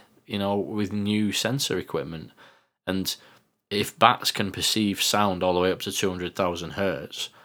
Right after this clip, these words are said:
can you imagine what it would be like as a human if you could perceive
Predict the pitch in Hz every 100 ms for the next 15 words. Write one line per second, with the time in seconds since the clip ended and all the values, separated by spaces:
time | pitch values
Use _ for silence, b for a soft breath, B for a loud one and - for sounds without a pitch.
0 | B B _ _ - 110 101 98 98 92
1 | 95 92 95 95 95 92 90 98 90 -
2 | 131 143 95 85 98 92 92 - 92 -
3 | 101 98 92 -